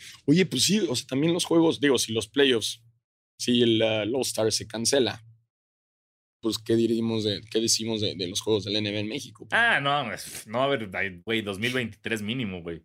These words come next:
Speaker 1: Sí,
Speaker 2: Olvídate.
Speaker 1: eso sí
Speaker 2: No,
Speaker 1: los voy a
Speaker 2: des-,
Speaker 1: extrañar, güey,
Speaker 2: despídanse del
Speaker 1: no.
Speaker 2: N B A en México un ratote.
Speaker 1: Chale, güey,
Speaker 2: Ya sé,
Speaker 1: chale.
Speaker 2: muy tr-, very sad.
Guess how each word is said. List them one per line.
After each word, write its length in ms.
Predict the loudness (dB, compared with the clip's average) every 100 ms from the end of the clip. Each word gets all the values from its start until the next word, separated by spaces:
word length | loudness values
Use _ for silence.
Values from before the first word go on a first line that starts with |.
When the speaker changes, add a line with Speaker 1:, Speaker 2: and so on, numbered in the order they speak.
| _ _ _ -16
Speaker 1:
Sí, 100 | -12
Speaker 2:
Olvídate. 600 | -6 -2 0 -2 -6 -8 -8
Speaker 1:
eso 200 | -8 -6
sí 60 |
Speaker 2:
No, 160 | -4 -4
Speaker 1:
los 100 | -2
voy 80 | -2
a 40 |
Speaker 2:
des-, 60 | -2
Speaker 1:
extrañar, 680 | -6 -8 -8 -8 -8 -6
güey, 120 | -4 -4
Speaker 2:
despídanse 460 | -2 0 0 0
del 120 | 2 2
Speaker 1:
no. 40 |
Speaker 2:
N 100 | 2
B 60 | 0
A 40 |
en 60 | -2
México 300 | -6 -10 -8
un 80 | -6
ratote. 500 | -6 -6 -8 -10 _ _ _ _ _ _ _
Speaker 1:
Chale, 400 | -12 -12 -14 -16 -20
güey, 140 | -20 -14 -8
Speaker 2:
Ya 120 | -4
sé, 160 | -4 -4
Speaker 1:
chale. 240 | -4 -8
Speaker 2:
muy 80 | -12
tr-, 60 | -18 -10 -2
very 180 | 0 0
sad. 220 | -4